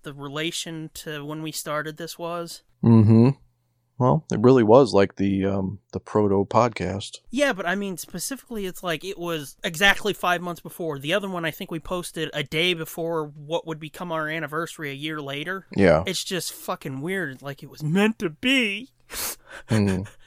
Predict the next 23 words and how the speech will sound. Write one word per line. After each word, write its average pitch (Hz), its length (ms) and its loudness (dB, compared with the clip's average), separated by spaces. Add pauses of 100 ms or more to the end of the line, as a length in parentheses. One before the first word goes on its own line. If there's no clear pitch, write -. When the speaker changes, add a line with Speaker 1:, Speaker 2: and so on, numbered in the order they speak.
(400)
Speaker 1:
Anyway, 127 340 2 (280)
but, 202 200 2
uh, 180 280 4 (100)
in 190 240 -2
this 277 260 -2
one, 220 180 -2
what 185 140 -2
we 190 140 -6
did 180 260 -4
was 170 240 -2
we 175 220 -6
read 170 420 -2
issue 202 380 -6
seventeen 196 1000 -4
of 156 560 -4
the 170 120 -2
old 180 220 2
Marvel 170 340 0
Star 165 380 -2
Wars 185 240 -6
comics, 202 680 -10
which - 340 -8
was 151 420 -4